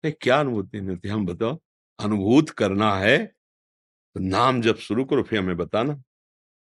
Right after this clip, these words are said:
नाम जप करो। तुम जो अनुभूत कर रहे हो, क्या सत्य है? जो जो भी भोग भोग रहे हो, क्या है टिकाऊ तुम्हारे पास? केवल एक वासना है, उसी को सत्य मान रहे हो।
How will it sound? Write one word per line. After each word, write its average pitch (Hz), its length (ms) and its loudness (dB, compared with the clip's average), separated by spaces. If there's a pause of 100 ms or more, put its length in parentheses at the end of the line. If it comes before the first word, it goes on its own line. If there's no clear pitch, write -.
(840)
नाम 92 300 -8
जप 85 100 -16
करो। - 300 -18 (280)
तुम 143 120 2
जो 147 120 6
अनुभूत 120 400 2
कर 156 100 2
रहे 143 80 0
हो, 143 60 2
क्या 139 160 0
सत्य 143 340 -2
है? 165 180 -6 (640)
जो 123 140 4
जो 139 140 4
भी 127 120 2
भोग 110 300 0
भोग 104 260 2
रहे 110 140 4
हो, 95 100 0 (280)
क्या 131 120 4
है 127 140 6
टिकाऊ 185 280 2
तुम्हारे 180 280 0
पास? 131 380 -8 (1300)
केवल 127 180 4
एक 127 120 0
वासना 123 420 4
है, 117 300 -4 (760)
उसी 160 180 2
को 170 120 2
सत्य - 280 2
मान 135 260 2
रहे 113 160 2
हो। 90 180 -12